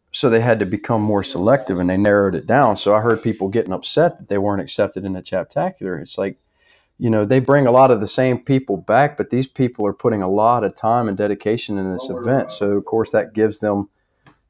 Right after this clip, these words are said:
a little priority on it. These guys are gonna come in, you know, they're gonna work hard. They're doing this out of the, the kindness of their heart, and they like being at the event. So, of course, they're gonna have a kinda that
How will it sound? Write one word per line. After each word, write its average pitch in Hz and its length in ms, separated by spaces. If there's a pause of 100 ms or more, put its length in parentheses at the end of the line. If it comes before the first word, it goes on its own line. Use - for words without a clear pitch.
(220)
a 220 60
little - 380 (280)
priority 127 540
on 101 200
it. 143 100
These 131 180
guys 123 260
are 110 40
gonna 107 160
come 120 240
in, 123 160
you 113 80
know, 117 160
they're 120 100
gonna 107 180
work 101 300
hard. 104 320
They're 101 100
doing 120 280
this 110 200
out 104 140
of 95 80
the, 90 220
the 95 240
kindness 113 440
of 95 60
their 87 140
heart, 117 300
and 92 60
they 92 80
like 117 280
being 98 180
at 87 140
the 85 100
event. 87 380
So, - 140
of 90 80
course, 107 220
they're - 120
gonna 92 200
have 95 160
a 87 60
kinda 98 280 (1080)
that - 300